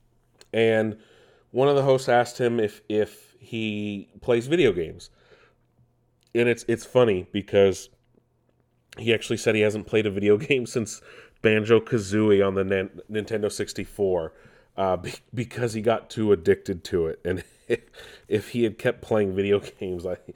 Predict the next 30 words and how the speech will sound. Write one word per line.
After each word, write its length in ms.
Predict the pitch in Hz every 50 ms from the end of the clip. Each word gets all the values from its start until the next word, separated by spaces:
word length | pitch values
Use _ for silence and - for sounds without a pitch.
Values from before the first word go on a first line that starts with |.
| - - - _
he 120 | - 101
doesn't 320 | 101 107 101 - 101 95 -
think 180 | 104 101 92
he'd 180 | - 98 95 85
be, 240 | 90 95 92 87 92
<laughs> 120 | - -
he'd 300 | - 139 135 135 - _
be 240 | - 139 131 - - _
working. 540 | 135 135 143 139 139 - - 113 107 104 98 - - - - - - - _ -
Um, 540 | - 117 117 113 110 104 101 98 98 92 - _ _
that's 180 | - 101 101 -
actually 280 | 104 98 - - 98
kind 200 | - - 95 87
of 80 | 85 -
funny 280 | - 90 87 87 85 85
that, 280 | 85 85 82 - _ -
that 240 | 85 87 85 82 - _ _ _
he's 200 | - 104 110 101
on 140 | 107 104 104
a 60 | 98
video 280 | 90 92 104 104 104 101
game 220 | 95 101 98 95
adaptation 680 | 95 95 92 90 - - - 98 95 90 - - 87 87
and 100 | 85 82
he 80 | 82 87
hasn't 280 | 87 82 85 85 85
played 280 | - - 95 92 90 87
a 40 | 85
video 280 | 82 80 82 85 82
game. 240 | 80 85 82 82 78